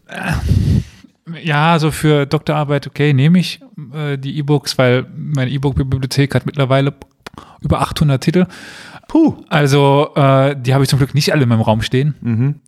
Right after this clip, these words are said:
Speaker 1: Aber die Bibliothekare bei mir in der Uni-Bib kennen mich mittlerweile auch mit Namen alle.
Speaker 2: <laughs>
Speaker 1: Ach, Herr Hart schon wieder. Äh, ja, die Bücher liegen schon da.
Speaker 2: <laughs>
Speaker 1: Ja, okay, danke.
Speaker 2: Schön,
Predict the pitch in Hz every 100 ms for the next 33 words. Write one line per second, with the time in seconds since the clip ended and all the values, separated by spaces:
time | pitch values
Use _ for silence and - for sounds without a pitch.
0 | _ - 139 - 127 120 120 120 120 117
1 | 117 113 131 123 117 123 139 135 127 127
2 | 131 123 135 135 127 135 - 143 156 127
3 | - 123 123 120 107 113 147 127 107 131
4 | - - - 156 143 180 - - 170 160
5 | 190 151 156 196 190 139 123 120 120 123
6 | - 147 131 143 160 139 143 123 120 123
7 | 107 92 95 113 - - - 135 135 -
8 | 123 123 117 113 - 104 87